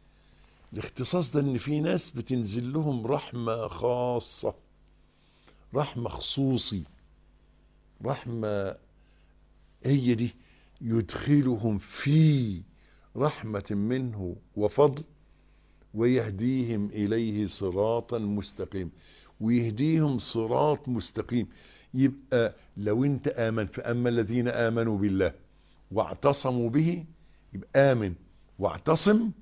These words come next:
يهديك ويدخلك في رحمة ويزيدك ويهديك الصراط، "ويهديهم إليه صراطا مستقيما". عايزك اجري مع الجزء السادس ده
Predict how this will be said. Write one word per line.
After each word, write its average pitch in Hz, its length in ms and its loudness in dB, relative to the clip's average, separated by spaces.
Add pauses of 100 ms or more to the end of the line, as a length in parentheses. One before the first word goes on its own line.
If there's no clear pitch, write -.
(720)
يهديك 104 640 -2 (420)
ويدخلك 131 540 -2
في 135 80 -4
رحمة 147 400 -2 (280)
ويزيدك 127 840 -2 (1120)
ويهديك 113 460 -4
الصراط، 110 760 -10 (840)
"ويهديهم 110 680 0
إليه 104 380 0
صراطا 101 380 -4
مستقيما". 90 520 -8 (600)
عايزك 151 340 -2 (300)
اجري 131 340 2
مع 110 160 -6
الجزء 123 380 -2
السادس 113 460 -4
ده 135 160 2